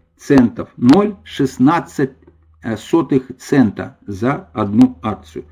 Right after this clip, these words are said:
даже не один цент. Вот. И, э, от этого очень много зависит. И поэтому, значит, э, э, или ближе к доллару перед выходом, именно бли-, перед выходом на I P O.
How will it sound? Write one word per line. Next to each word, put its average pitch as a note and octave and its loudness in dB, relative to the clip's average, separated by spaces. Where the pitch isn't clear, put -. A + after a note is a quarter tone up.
даже C3+ 2
не C3 8
один A#2+ 4
цент. - -10
Вот. A2+ 4
И, A#3+ 6
э, C#3 6
от C#3 4
этого F#3+ 6
очень E3+ 2
много D#3 2
зависит. A#2+ 2
И D3 0
поэтому, F#3 2
значит, D3+ -2
э, C#3 4
э, A#2+ 0
или D#3 6
ближе C#3+ 4
к C3 2
доллару F#3+ 6
перед C3 6
выходом, C3+ 6
именно C3 8
бли-, D3+ 6
перед C#3 6
выходом A2+ 4
на C#3+ 4
I B2+ 4
P C3 4
O. G2 4